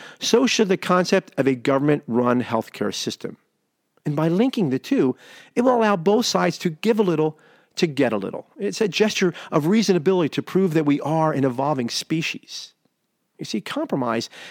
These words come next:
is a concept that is an absolute necessity for civilized people that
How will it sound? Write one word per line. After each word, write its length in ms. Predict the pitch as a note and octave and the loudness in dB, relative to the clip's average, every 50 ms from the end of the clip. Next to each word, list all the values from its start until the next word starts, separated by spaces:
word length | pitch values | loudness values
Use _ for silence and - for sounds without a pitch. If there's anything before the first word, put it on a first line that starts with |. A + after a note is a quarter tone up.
| - _ | -8 _
is 100 | - C3+ | -2 -2
a 60 | E3 | -2
concept 560 | D#3+ - - - A3 A3+ A3 - G#3+ - - - - - - _ | -4 -2 -2 0 0 0 0 0 0 -2 -2 -8 -20 -20 -14 _
that 180 | - E3+ E3 D#3 | 0 0 2 2
is 140 | E3 D3 | 0 0
an 140 | D#3 C3 B2+ - | 0 -2 -2 -4
absolute 540 | - D#3+ F3+ G3+ - - - F#3+ F3+ - - | -6 -6 -6 -4 -6 -4 0 0 0 0 0
necessity 640 | B2+ C3+ C3 - - - G3+ G#3 G3+ - C3+ B2+ B2 | -4 -4 -4 -4 -2 0 0 0 0 -2 -4 -4 -6
for 180 | - - C#3+ | -2 -2 -4
civilized 540 | C#3+ - - A#3 G3+ F#3 E3+ C#3 B2 - - | -2 0 0 0 0 0 0 0 -2 -4 -2
people 280 | - A3+ G#3 - E3+ D3+ | -2 -2 0 0 0 0
that 120 | C#3+ C3+ | 0 -2